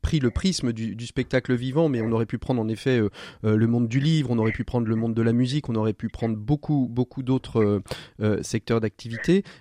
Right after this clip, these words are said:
Et on le voit bien que en fait le risque de, de, de ces, de ces mondes-là, c'est en effet, euh, lié à un mot qui est, qui est le mot de la créativité, c'est-à-dire que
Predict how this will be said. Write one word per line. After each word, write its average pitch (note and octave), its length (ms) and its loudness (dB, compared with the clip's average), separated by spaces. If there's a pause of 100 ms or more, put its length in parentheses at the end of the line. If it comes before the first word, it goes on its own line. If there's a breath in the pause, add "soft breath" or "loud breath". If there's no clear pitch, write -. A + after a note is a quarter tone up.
Et C3+ 80 6
on D3 60 8
le C#3+ 60 4
voit C#3+ 140 6
bien G#3 220 2
que C#3+ 320 2 (140)
en C3 60 2
fait - 240 0
le C#3 80 8
risque C#3+ 460 2
de, A#2+ 240 2
de, A#2 160 -2
de A#2 140 -2
ces, - 160 -4
de A#2+ 260 -2
ces B2 200 -2
mondes-là, C3+ 480 2
c'est C#3+ 220 0
en B2+ 120 2
effet, F3+ 400 2
euh, A#2 340 2
lié C3 280 2
à C3 60 2
un A#2 100 2
mot E3+ 200 4
qui - 180 -2
est, A2+ 120 2
qui - 120 -2
est A#2 40 2
le A2+ 60 2
mot C3+ 120 2
de A#2 60 -4
la A2 80 2
créativité, B2+ 800 -2
c'est-à-dire A#2+ 400 -4
que G#2+ 140 -4